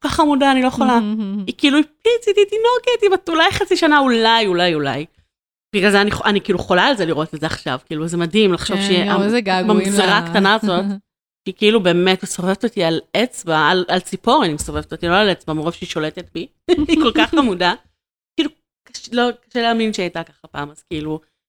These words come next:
Speaker 1: וזה סרטון שהוא כבר כמעט שלוש שנים. הוא לא, הוא רלוונטי, הוא תמיד יהיה רלוונטי, כי זה נושא כל כך, כאילו, רלוונטי, שזה
Speaker 2: כן.
Speaker 1: מדהים. ואת תמיד יכולה לחזור אליו, וגם הרבה אומרים לי, "ראיתי את הסרטון הזה מלא פעמים."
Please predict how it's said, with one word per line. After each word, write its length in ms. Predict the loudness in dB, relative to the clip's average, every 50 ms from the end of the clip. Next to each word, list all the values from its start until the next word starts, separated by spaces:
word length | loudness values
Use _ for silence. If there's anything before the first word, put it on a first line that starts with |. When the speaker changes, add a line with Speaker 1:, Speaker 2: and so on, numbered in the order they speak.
| _ -10 -8
Speaker 1:
וזה 120 | -8 -6
סרטון 400 | -6 -4 -4 -2 0 2 0 2
שהוא 200 | 0 0 -4 -4
כבר 160 | -4 -4 -6 -6 -6 _ _ _
כמעט 340 | -8 -2 0 0 0 0 0
שלוש 240 | 0 0 0 -2 -4
שנים. 300 | -6 -6 -6 -8 -10 -12 _ _ _ _ _ _ _ _ _ _ _ _ _ _ _ -4
הוא 160 | 2 4 6 6
לא, 240 | 6 6 6 4
הוא 240 | 4 2 2 0 0
רלוונטי, 560 | 0 0 0 0 2 2 0 0 0 -6 -14 -12
הוא 60 | -10
תמיד 200 | -10 -6 -2 0
יהיה 140 | 0 2 2
רלוונטי, 440 | 2 2 2 2 0 0 -2 -6 -14 -12
כי 80 | -8
זה 100 | -6 -4
נושא 200 | -4 -4 -4 -4
כל 100 | -4 -4 -2
כך, 260 | -2 -4 -4 -4 -12 -10
כאילו, 260 | -8 -6 -4 -4 -2
רלוונטי, 580 | -2 -2 -2 0 0 0 0 -2 -4 -6 -6 -6 -8 _ _ _ _ _ _ _ _ _ _ _ _ _ _ _ _ _ _ _ _ _ _ _ _ _ -14 -8
שזה 200 | -6 -4 -2 0
Speaker 2:
כן. 60 | 0
Speaker 1:
מדהים. 300 | 2 2 2 2 2 0 -2 -8 _ _ _ _ _ _ _ _ -20 -16 -10
ואת 480 | -8 -6 -6 -6 -8 -10 -14 -16 -14 -14 -12 -8
תמיד 300 | -6 -2 0 2 2 2
יכולה 220 | 0 0 0 0
לחזור 300 | 0 -2 -2 -2 0 2
אליו, 220 | 2 0 -2 -4 -6 -8
וגם 200 | -6 -4 -2 -2
הרבה 220 | -2 0 0 2
אומרים 280 | 2 2 2 2 2 2
לי, 220 | 4 4 4 4
"ראיתי 180 | 2 0 -2 -4
את 60 | -6
הסרטון 340 | -10 -10 -8 -6 -6 -6 -6
הזה 140 | -6 -6 -6
מלא 200 | -6 -6 -8 -10
פעמים." 280 | _ -16 -20 -20 _